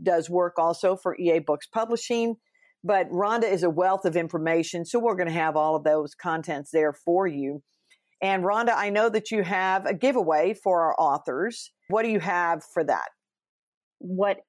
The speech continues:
Speaker 2: every author needs to know about Amazon.
Speaker 1: Wow, was that, like, five hundred pages?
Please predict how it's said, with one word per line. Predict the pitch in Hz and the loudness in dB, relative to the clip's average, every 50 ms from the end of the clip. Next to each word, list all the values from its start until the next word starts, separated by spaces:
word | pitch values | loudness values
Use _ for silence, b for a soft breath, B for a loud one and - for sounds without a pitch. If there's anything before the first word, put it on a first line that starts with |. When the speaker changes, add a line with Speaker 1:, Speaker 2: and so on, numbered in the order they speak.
| _ _ - | _ _ -2
Speaker 2:
every | 202 226 240 233 254 269 262 - - | 0 0 0 0 -2 -2 -2 -2 -4
author | - 190 196 190 190 - 202 190 185 170 - | -4 -2 0 -2 0 2 4 4 4 4 2
needs | - 175 175 175 170 165 - - | 0 -2 -2 -2 -4 -4 -6 -6
to | - 151 | -4 -2
know | 151 151 147 135 - - | 0 0 0 0 -2 -4
about | 151 143 135 135 139 - - - | -4 -4 -4 -4 -4 -6 -8 -12
Amazon. | 123 117 92 85 - - - - - - - - - 170 _ _ _ _ _ _ _ _ _ _ _ _ _ _ _ _ - | -16 -14 -14 -14 -16 -18 -18 -18 -18 -20 -20 -20 -20 -20 _ _ _ _ _ _ _ _ _ _ _ _ _ _ _ _ -2
Speaker 1:
Wow, | 151 175 196 208 196 170 | 0 0 2 2 0 0
was | 151 143 | 0 0
that, | 175 175 180 151 | 0 2 2 2
like, | 175 170 160 165 | 2 2 0 -2
five | - 170 165 175 170 | -2 -2 -2 -2 -2
hundred | 190 180 170 156 - | -4 -4 -6 -6 -6
pages? | - 170 139 143 156 147 165 170 190 202 202 196 | -4 -4 -2 -2 -2 -4 -4 -4 -4 -4 -6 -10